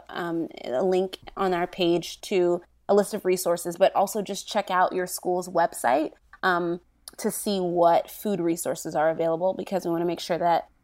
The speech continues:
you know, families and kids have food. And actually, some of the school districts, um, are providing food boxes for whole families, not just for, for children under eighteen. So, um, that's something I've been thinking about.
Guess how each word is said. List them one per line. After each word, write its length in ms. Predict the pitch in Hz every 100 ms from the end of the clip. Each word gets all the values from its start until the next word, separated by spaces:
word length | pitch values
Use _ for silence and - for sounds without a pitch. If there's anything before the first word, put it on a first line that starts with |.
| -
you 100 | 202
know, 100 | 160
families 540 | - 190 185 180 175
and 240 | - 170 170
kids 240 | 185 175
have 180 | 185 165
food. 240 | - 180
And 80 | 180
actually, 260 | 214 - 214
some 220 | - 214
of 40 |
the 80 | 208
school 200 | 196 190
districts, 540 | 165 170 175 160 - - -
um, 380 | 160 160 160 175 _ _ -
are 100 | -
providing 460 | - 180 175 175
food 240 | 175 - 185
boxes 380 | 165 160 180 -
for 120 | 165
whole 200 | 175 165
families, 440 | - 165 156 156
not 200 | 175 135
just 180 | - -
for, 240 | 170 156 -
for 360 | - 170 160 156
children 320 | - 170 160
under 200 | 156 165
eighteen. 540 | - 139 - - 160 180
So, 360 | - - 202 - _ _ -
um, 460 | 180 180 175 170 -
that's 200 | 175 196
something 280 | 233 220 214
I've 140 | 214
been 140 | 220 220
thinking 340 | 220 220 226
about. 640 | 220 220 220 220 - -